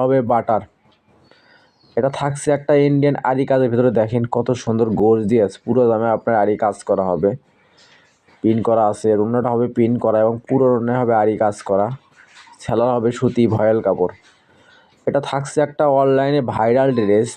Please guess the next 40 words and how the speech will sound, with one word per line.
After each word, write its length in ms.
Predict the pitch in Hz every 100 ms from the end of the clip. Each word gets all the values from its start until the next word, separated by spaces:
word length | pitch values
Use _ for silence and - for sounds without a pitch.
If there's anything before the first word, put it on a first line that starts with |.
| -
দেখেন, 400 | 98 101 113 104 135 - _ _ - _ -
এটা 100 | 123
যে 180 | 117 143 131
কোনো 160 | 147 151 147
আপনার 340 | - 123 127 135
পেজে 240 | - 135 139
কিনতে 300 | 139 135 123
যান, 140 | 127 131 120
দাম 200 | 113 117
আসবে 260 | 120 101 123
আপনার 400 | 117 123 123 117 - - _ _ _ - -
নয়শো, 320 | 127 131 127 139
হাজার 240 | 123 127 -
টাকা। 160 | 120 104
আর 80 | 110
মাইমুনা 400 | 120 139 147 147
থ্রি 120 | 147
পিস 100 | 135
হাউস 200 | 135 135
আজকে 260 | 135 127 139
আপনাদের 360 | 131 127 127 139
জন্য 140 | 123 135 135
নিয়ে 120 | 131
এসেছে 220 | 120 120 123 -
only 280 | 127 135 143 156 - _ _ _ _ -
চারশো 360 | 131 127 - 139
পঞ্চাশ 440 | 143 135 123 120 -
টাকা। 200 | 120 101 95 - _ _ _ _ -
এগুলো 320 | 117 131 147
জামার 360 | 143 139 139 143 -
প্রত্যেকটা 600 | 139 - 151 147 - 143 143 -
পুরো 180 | 143 147
বডি 240 | 127 135 147
কাজ 200 | 147 139
করা 200 | - 135 120
হবে। 180 | 113 123 139 143 -
গলাতে 320 | - 131 127 131
হবে 160 | 123 135
কারচুপি 480 | 131 120 117 113
কাজ 220 | 123 120